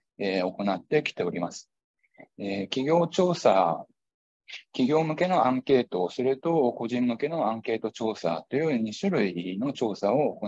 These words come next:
っておりまして、えー、それぞれこちらの赤枠で囲ってある方々に、えー、回答をお願いいたしまして、えー、この青枠で、えー、囲ってある方々から、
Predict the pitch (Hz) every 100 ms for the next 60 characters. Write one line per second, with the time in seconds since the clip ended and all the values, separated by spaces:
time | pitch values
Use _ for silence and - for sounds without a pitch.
0 | 95 87 98 95 98 98 - 117 107 -
1 | _ - - - 110 110 110 180 190 123
2 | 104 117 - 120 123 117 104 104 135 147
3 | 156 156 151 139 151 - 160 156 139 104
4 | 87 87 - 120 110 107 101 131 143 -
5 | _ - 190 190 185 185 180 190 - 101
6 | 101 - 104 113 156 143 95 95 - 98
7 | 101 98 101 101 110 110 110 104 - 139
8 | 131 131 _ - 107 101 123 127 123 104
9 | 117 120 117 123 127 120 110 104 - 113
10 | 104 - 104 101 - 95 110 104 98 170
11 | 170 110